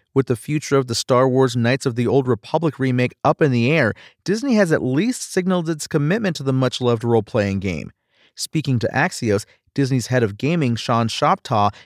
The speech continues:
insisted there's still a lot of demand for Knights of the Old Republic.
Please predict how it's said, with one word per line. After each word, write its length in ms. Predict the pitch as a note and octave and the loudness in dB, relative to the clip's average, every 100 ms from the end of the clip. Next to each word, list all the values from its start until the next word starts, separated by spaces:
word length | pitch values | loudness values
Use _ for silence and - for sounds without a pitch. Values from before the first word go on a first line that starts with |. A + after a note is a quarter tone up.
| - | -6
insisted 500 | D3 - F#3+ - E3 _ - | -4 -2 -2 0 0 _ -4
there's 160 | E3 | -2
still 400 | - - G3+ G3+ | -2 0 2 4
a 20 | |
lot 200 | E3+ E3 | 4 4
of 80 | E3+ | 2
demand 400 | C#3+ C#3+ D#3+ F#3+ | 2 0 2 0
for 140 | - B2+ | 0 2
Knights 240 | A#2+ - | 2 0
of 100 | A#2 | -2
the 100 | A#2 | 2
Old 180 | A2 G#2+ | 2 2
Republic. 500 | G#2+ A2 F#2+ - | 0 0 -2 -4